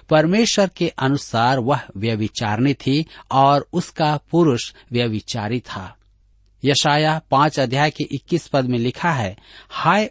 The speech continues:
उन पर जो अपनी दृष्टि में ज्ञानी और अपने लेखे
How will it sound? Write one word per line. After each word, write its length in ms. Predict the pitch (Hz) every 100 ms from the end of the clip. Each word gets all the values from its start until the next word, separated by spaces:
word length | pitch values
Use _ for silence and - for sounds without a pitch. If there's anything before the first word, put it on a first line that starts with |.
| -
उन 160 | 190
पर 340 | 180 123 117 127
जो 160 | 135
अपनी 380 | 156 151 - 170
दृष्टि 440 | 120 143 - - 170
में 260 | 156 107
ज्ञानी 440 | 95 120 135 170 175 -
और 360 | 135 120 151 - - -
अपने 360 | 160 160 185 175
लेखे 580 | 135 151 160 147 117